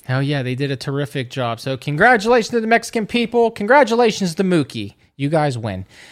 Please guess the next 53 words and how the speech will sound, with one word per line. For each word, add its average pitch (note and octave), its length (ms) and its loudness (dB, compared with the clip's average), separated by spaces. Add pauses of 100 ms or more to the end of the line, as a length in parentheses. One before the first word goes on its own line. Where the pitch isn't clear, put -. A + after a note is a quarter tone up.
(220)
All E3 80 6
right, F3 140 8
let's A3 200 6
get C4 180 2
to A#3 100 4
U A#3+ 180 6
F A3 80 6
C A#3 200 0
Vegas A3+ 480 4
seventy-nine, A3+ 920 2
Fabrice F#3+ 680 4
versus F#3 480 2
Gamrot. G#3 580 4
Ian, D#3+ 400 4
we E3 180 2
had E3 280 4
one E3 180 2
of E3 80 4
the D#3 60 4
best E3 300 4
fight E3+ 300 2
nights E3 440 0
of C#3+ 180 0
all E3 220 8
time E3 320 2
last D#3 340 2
week. D#3 340 -2 (340)
This D#3 220 2
week, F3 180 4
we D3+ 80 2
got D#3 140 6
another D#3+ 280 4
fight E3+ 320 0
night E3 260 0
coming D#3+ 300 2
up. D#3+ 240 4 (120)
Is D3+ 220 2
it F#3 60 4
gonna F#3 260 2
be E3 520 0 (200)
even G#3+ 480 0
close G3+ 440 0
to G#3+ 100 0
as G3 200 4
good F#3 200 2
as F3+ 180 0
last F3 340 2
week? D#3+ 260 2
Tell F3 200 2
us F3 100 0
what F#3 100 0
we E3+ 100 0
got. D#3+ 300 2